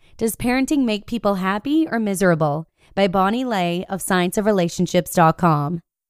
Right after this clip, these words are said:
If you're wondering, Bonnie Lay's research focuses on the factors associated with prosociality and well-being in parent-child, romantic, and interracial relationships.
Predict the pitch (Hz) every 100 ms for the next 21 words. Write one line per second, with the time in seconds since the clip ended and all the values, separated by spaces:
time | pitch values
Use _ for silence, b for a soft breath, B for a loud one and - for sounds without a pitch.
0 | _ _ _ _ _ - 240 247 294 247
1 | 233 240 262 269 277 285 277 190 220 247
2 | 240 233 214 247 - 285 302 - 220 220
3 | 226 226 214 208 202 220 233 - 269 247
4 | - 233 - 247 247 269 214 - 226 233
5 | 262 247 - 214 208 240 277 320 - 202
6 | 190 196 214 220 208 233 277 - 202 -
7 | 196 170 - 190 196 220 277 285 b b
8 | - 214 202 190 196 240 240 - 196 -
9 | 208 233 226 196 - 202 180 175 175 190
10 | 175 147 95 -